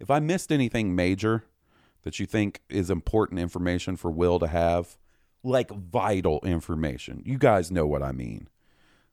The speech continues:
Um, hit me up and, and we'll do, like, catches up. I would like to keep Will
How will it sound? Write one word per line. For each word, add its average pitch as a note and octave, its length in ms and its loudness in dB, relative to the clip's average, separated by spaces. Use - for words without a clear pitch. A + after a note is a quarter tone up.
Um, D#2+ 380 -2
hit - 140 0
me G3 120 2
up - 300 0
and, G2 180 2
and G2+ 220 0
we'll A2 140 4
do, G#2+ 260 2
like, F2+ 220 4
catches F2 340 -2
up. D2 160 0
I C3 60 8
would E3+ 100 2
like F3+ 180 2
to E3+ 60 -4
keep C#3 300 -4
Will G#2+ 400 4